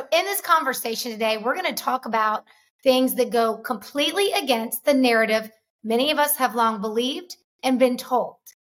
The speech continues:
Now, the reason we wanna poke holes in this narrative is because one thing that Kristen, Amy, and I have learned over the last three years is no questions off the table anymore. We are not going to not question every last thing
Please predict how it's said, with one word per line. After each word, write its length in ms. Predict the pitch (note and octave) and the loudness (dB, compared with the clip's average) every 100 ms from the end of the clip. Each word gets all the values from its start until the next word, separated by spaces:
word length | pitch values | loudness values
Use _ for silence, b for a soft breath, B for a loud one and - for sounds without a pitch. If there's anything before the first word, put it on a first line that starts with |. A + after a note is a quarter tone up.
| _ b b B3 | _ b b -4
Now, 100 | B3+ | 2
the 120 | C4 | 2
reason 320 | C#4+ F4+ G#4 | 0 -4 -2
we 100 | G4 F4+ | -2 0
wanna 320 | F4 D4 G#3+ | 0 0 -2
poke 260 | - D4+ C#4 | 2 2 2
holes 420 | - B3 C#4 D#4 | -2 2 2 2
in 100 | D#4 | -2
this 200 | D4+ D4+ | -6 -4
narrative 480 | C#4+ C4+ A#3+ G#3+ F#3+ | -2 0 -2 -4 -8
is 100 | B3 | -8
because 260 | A#3+ A#3+ A3 | -8 -2 -2
one 300 | G#3 C4 F#4 | 2 0 2
thing 180 | G4+ F#4 | -2 -4
that 140 | F4 | -6
Kristen, 360 | - C#4 - D4+ | -2 -2 -2 -4
Amy, 260 | B3 B3+ C4+ | -4 -4 0
and 100 | B3 | 0
I 120 | B3 | -2
have 180 | B3 A3+ | -4 -4
learned 400 | C4 G#3+ F#3+ - _ _ | -4 -4 -8 -18 _ _
over 160 | B3 C4+ | -4 -2
the 100 | D4+ | -2
last 340 | C4 B3+ B3+ | 0 -2 -4
three 120 | C#4 | -10
years 320 | A#3 A3 G#3 G3+ | -8 -6 -6 -6
is 320 | G3+ G3+ G3 - _ _ _ _ _ _ _ | -8 -8 -10 -18 _ _ _ _ _ _ _
no 180 | A#3+ C#4 | -2 0
questions 520 | F4+ E4 D4+ - C4 B3 | 0 -4 -6 -6 -8 -6
off 200 | G#3+ - | -6 -10
the 60 | |
table 300 | G3+ F3+ - _ _ _ | -16 -16 -18 _ _ _
anymore. 460 | A#3 A3+ G#3 - - _ _ _ _ _ _ _ _ _ - | -2 0 -2 -10 -18 _ _ _ _ _ _ _ _ _ -2
We 220 | C4 D#4+ | 2 2
are 120 | F#4 | 2
not 400 | F4+ D#4+ D#4+ D#4 - | 4 4 4 0 -4
going 300 | B3+ C4 C4+ | 0 2 2
to 140 | B3+ B3+ | -2 -2
not 240 | A#3+ - | -2 -2
question 480 | B3 A3 - G#3 G3 - | -4 -6 -8 -12 -10 -2
every 460 | C#4+ D4 D#4 D#4 - | -2 0 -6 -8 -6
last 480 | A#3+ A#3+ A#3 - - | -2 0 -2 -6 -8
thing 400 | A3+ E3+ D#3+ | -8 -8 -12